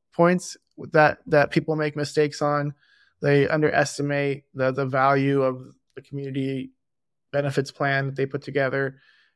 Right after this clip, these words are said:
and just really understanding what the application requirements are, because also you can just get fully disqualified because you missed one piece of the application or you misread what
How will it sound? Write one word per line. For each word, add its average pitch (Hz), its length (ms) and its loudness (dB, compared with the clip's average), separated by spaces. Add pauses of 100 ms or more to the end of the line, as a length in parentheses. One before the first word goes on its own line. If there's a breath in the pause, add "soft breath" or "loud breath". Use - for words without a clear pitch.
(140)
and 139 540 -2
just 135 240 -2
really 139 400 2
understanding 139 720 -4
what 135 160 -4
the 139 80 0
application 139 500 -4
requirements 175 560 2
are, 214 200 4
because 151 280 -4
also 147 560 2 (560 soft breath)
you 185 120 0
can 180 120 6
just 147 140 2
get 143 140 4
fully 147 240 2
disqualified 139 680 2
because 131 300 -6
you 139 80 -4
missed 135 240 -6
one 135 240 -6
piece 131 260 -6
of 127 80 -6
the 131 120 -4
application 135 600 -6
or 131 80 -8
you 131 160 -6
misread 135 580 -4
what 143 260 0